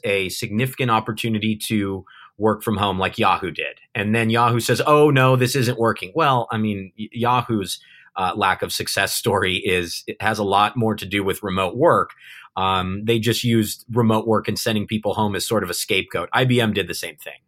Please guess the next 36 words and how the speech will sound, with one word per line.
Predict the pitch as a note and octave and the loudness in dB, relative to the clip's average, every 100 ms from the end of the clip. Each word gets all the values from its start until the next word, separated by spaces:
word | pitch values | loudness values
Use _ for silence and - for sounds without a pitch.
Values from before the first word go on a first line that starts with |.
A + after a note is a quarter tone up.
| _ - | _ -4
right? | F2+ G2 | -2 -2
So | - G#2+ | -2 0
there's, | G#2 - | 0 0
there's | A#2 G#2 | -2 0
been | C3 C3 | 0 2
this, | A2+ - - - - | 0 -4 -16 -20 -8
um, | G#2 G2 F#2+ G2 G2 | -2 -2 -2 -6 -10
sort | - C3 A2+ | 0 4 4
of | G2+ - - _ _ - | 2 -2 -10 _ _ 0
big | C#3 B2+ | 0 2
company | F#3+ G3+ B2+ | 0 2 2
mentality | A#2 A2+ A2 A2 G#2 | 2 2 2 2 0
that | G2+ A2 | -2 0
remote | A2 G#2+ A2 G#2+ | 4 4 2 0
work | G#2 F#2+ - - | -2 -2 -6 -12
can't | - G2+ - | -6 -8 -6
work. | D#2 D2 B2 | -12 -10 -4
And | B2 | -2
to | D3+ | 0
me, | C3+ D3 C4+ A#3 A2 G2 - - - A2+ | 2 2 2 2 0 -2 -6 -18 -16 -2
the | C3+ | -2
reason | A#2+ D3+ A3 A3 E3+ B2+ A2 | 0 -2 -2 -2 0 0 2
why | B2 D#3 C3 G#2+ G#2 | 4 6 6 2 -2
companies | - C3+ C3+ C3+ A2+ | 0 0 2 2 2
struggle | - - A2 A#2+ B2+ A2+ - | -4 0 2 4 2 0 0
to | A2+ G#2 | 2 2
go | A#2 G#2+ | 2 2
from | A#2 A#2+ G2+ | 2 2 0
an | |
in-office | F#2+ A2 G#2+ G#2+ G#2+ - | 0 2 2 2 -2 -6
to | - | -6
remote | G2+ G2 F#2 E2 | -4 -2 -4 -4
model | B2+ G3+ A#3 B2 A2 - - - - | 0 4 6 4 0 -2 -14 -20 -8
i-, | E3 | -2
is | G3 D#3+ | -2 -2
because | G3 E3+ - - C4 A#3+ | -6 -12 -10 -2 2 2